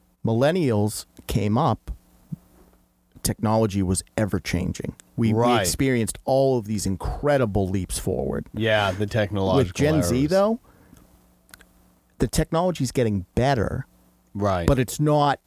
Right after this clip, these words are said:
Speaker 2: Leaps and bounds different.
Speaker 1: Exactly.
Speaker 2: Yeah,
Speaker 1: So they
Speaker 2: it
Speaker 1: have a lot of trouble adapting to, say, like, a V R.
Speaker 2: Sure.
Speaker 1: Because it's just so
Speaker 2: I
Speaker 1: different.
Speaker 2: mean, you think about it. As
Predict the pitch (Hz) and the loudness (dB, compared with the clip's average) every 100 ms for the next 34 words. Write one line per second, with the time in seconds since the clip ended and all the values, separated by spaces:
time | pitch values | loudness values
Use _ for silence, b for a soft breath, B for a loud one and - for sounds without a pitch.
0 | _ _ 117 147 156 - 120 110 113 107 | _ _ -2 2 2 0 -2 2 2 2
1 | 104 - _ - 104 - 82 - 117 95 | 0 -4 _ 0 0 0 -4 0 0 0
2 | 113 104 101 - - - B B B 160 | 0 0 0 -4 -6 -8 B B B -2
3 | 170 143 123 - 156 147 185 170 147 131 | 2 4 4 4 4 4 2 2 2 2
4 | 113 - 165 143 127 120 - 117 120 - | 0 0 0 0 0 -2 0 2 2 2
5 | 123 110 - 113 110 B B - 113 107 | 0 0 2 0 0 B B 0 2 2
6 | 104 95 104 120 170 107 - _ _ _ | 0 0 0 2 2 0 -4 _ _ _
7 | _ - - 101 98 117 - 131 151 123 | _ -16 -6 -2 0 0 0 0 2 0
8 | 127 - 151 139 - - - 113 113 113 | 0 0 0 0 0 0 0 2 4 4
9 | 107 95 - 110 117 147 131 131 - 196 | 2 0 -2 0 2 2 2 2 0 -2
10 | 196 139 85 85 85 - 113 104 - | -2 -2 0 -2 -4 -2 0 0 -4